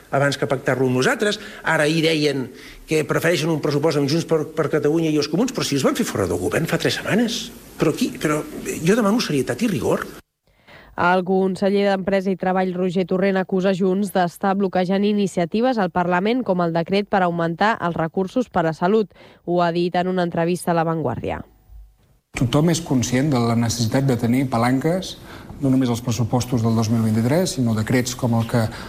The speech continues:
Speaker 3: suposa una injecció de recursos al sistema públic de, de salut. No té sentit fer aquest discurs des d'un punt de vista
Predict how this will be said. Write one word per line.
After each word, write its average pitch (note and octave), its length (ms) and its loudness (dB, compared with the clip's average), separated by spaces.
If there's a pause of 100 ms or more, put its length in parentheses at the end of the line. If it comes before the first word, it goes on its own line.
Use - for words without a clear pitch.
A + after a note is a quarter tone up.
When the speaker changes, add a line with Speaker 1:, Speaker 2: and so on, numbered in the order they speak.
(120)
Speaker 3:
suposa B2+ 380 0
una C3 80 4
injecció B2 480 0 (340)
de - 80 0
recursos A#2+ 720 -2 (100)
al A2+ 80 2
sistema B2 460 2 (160)
públic A#2+ 480 0
de, A#2 100 2
de A2 400 -2
salut. C3 460 0 (420)
No B2+ 80 4
té A#2 160 2
sentit B2 320 0
fer B2+ 80 -2
aquest A#2+ 220 0
discurs B2 480 0 (500)
des B2 160 2
d'un B2 160 4
punt B2 160 2
de A#2 140 2
vista A2+ 480 0